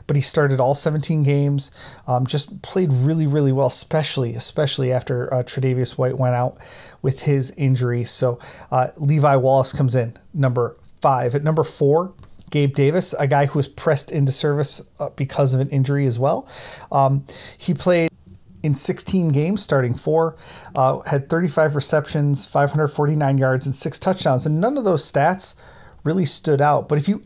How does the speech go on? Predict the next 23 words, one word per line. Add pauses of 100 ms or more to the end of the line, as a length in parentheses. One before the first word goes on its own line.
add
in (240)
his
great
play (340)
in
the (1500)
divisional
round (220)
and
even (680)
a
nice
day
against
New
England
Patriots
in
the
wild
card
round,